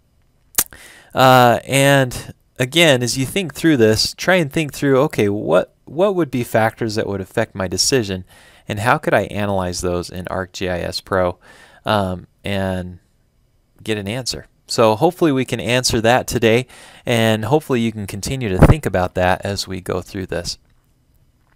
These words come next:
Now, um, we're going to be, like I said,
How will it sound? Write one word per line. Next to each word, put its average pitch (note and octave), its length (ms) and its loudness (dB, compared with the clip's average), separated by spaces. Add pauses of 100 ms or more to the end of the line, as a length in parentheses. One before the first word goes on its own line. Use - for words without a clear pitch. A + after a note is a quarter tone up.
(240)
Now, C#3 320 4 (420)
um, C#3 320 4
we're E3 160 -2
going E3+ 260 -2
to B2+ 80 -2
be, B2 480 -2
like C3 220 2
I D#3 60 0
said, A2+ 420 2